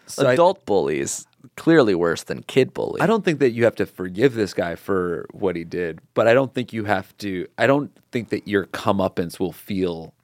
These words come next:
Speaker 1: good.
Speaker 2: But it would feel good because it was actually bad. Like, the comeuppance would be, like, if it was great writing and she's like, "By the way, this is the worst piece of drivel I've ever read, and trust me, I'm a creative writing minor. I know bad writing, and this is bad writing."
Speaker 1: Mm-hmm.
Speaker 2: But since it's actually shitty,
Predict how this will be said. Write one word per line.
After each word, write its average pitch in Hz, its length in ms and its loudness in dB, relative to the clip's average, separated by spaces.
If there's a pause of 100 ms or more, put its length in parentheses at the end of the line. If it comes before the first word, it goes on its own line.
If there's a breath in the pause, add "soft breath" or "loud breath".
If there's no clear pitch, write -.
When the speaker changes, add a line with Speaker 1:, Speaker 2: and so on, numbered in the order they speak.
(180)
Speaker 1:
good. 90 460 -4 (540 soft breath)
Speaker 2:
But 127 120 8
it 135 80 8
would 160 160 4
feel 135 200 6
good 101 220 2
because 95 300 -4
it - 20 -4
was 92 240 -6
actually 95 420 -2
bad. 55 380 -8
Like, 104 220 -4
the 120 80 -6
comeuppance 143 500 0
would 104 100 -4
be, 101 140 -2
like, 92 180 -2
if 101 120 -8
it 101 60 -2
was 87 140 -2
great 104 300 4
writing 95 380 4
and 85 120 -4
she's - 320 -2
like, 80 220 0
"By 98 160 4
the 73 80 0
way, 78 140 0
this 67 180 -10
is 87 140 -8
the 76 80 0
worst 76 260 0
piece 87 220 -4
of 78 60 -10
drivel 82 280 -2
I've 67 160 0
ever 50 180 -4
read, 80 360 2
and 64 160 -12
trust 101 320 -2
me, 92 160 -4
I'm 85 100 -6
a 82 60 -8
creative 85 420 0
writing 82 260 0
minor. 82 300 -4
I 90 120 -4
know 98 420 2
bad 73 360 0
writing, 73 380 -4
and 65 100 -6
this - 160 -6
is - 80 -8
bad - 240 -4
writing." 52 360 -4
Speaker 1:
Mm-hmm. 110 240 -4
Speaker 2:
But 117 180 -2
since 160 220 -4
it's - 140 -4 (120)
actually 120 480 0
shitty, 104 520 0